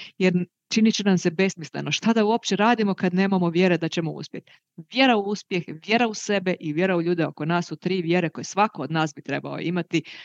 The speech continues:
ali ono, dvadeset četiri sedam tri šest pet, jer bez toga, e, teško možemo uspjeti, a s time možemo napraviti uistinu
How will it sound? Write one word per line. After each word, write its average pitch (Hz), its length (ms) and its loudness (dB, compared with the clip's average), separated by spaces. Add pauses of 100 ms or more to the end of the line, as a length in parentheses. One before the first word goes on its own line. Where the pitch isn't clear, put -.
(100)
ali 165 240 2
ono, 170 320 2 (360)
dvadeset 180 240 2
četiri 220 260 2
sedam 180 300 0
tri - 180 -2
šest - 220 -4
pet, 170 200 -2
jer 151 120 -2
bez 156 180 -6
toga, 170 400 0 (340)
e, 160 280 0 (300)
teško 208 340 0
možemo 151 320 -4
uspjeti, 165 460 -6
a 160 80 -4
s - 80 -10
time 170 220 0
možemo 156 320 -4
napraviti 143 540 -8
uistinu 147 520 -8